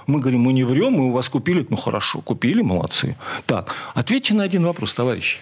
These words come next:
Товарищи, э, братья русские, ответьте нам, китайцам, почему ваш автомобиль «Москвич три» дороже точно такого же устаревшего «Жака»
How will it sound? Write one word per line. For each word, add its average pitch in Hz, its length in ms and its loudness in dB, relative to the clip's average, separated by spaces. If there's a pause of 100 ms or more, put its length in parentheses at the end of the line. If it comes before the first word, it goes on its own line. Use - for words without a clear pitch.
(160)
Товарищи, 180 640 2 (240)
э, 98 300 2
братья 113 560 0 (100)
русские, 127 540 2
ответьте 220 400 0
нам, 208 300 0 (320)
китайцам, 160 640 0 (180)
почему 285 800 2
ваш 190 340 0
автомобиль 175 840 0 (100)
«Москвич 147 500 2
три» 302 380 2 (300)
дороже 190 580 2
точно 180 360 0
такого 160 380 0
же 120 100 0
устаревшего 131 680 2
«Жака» 233 520 0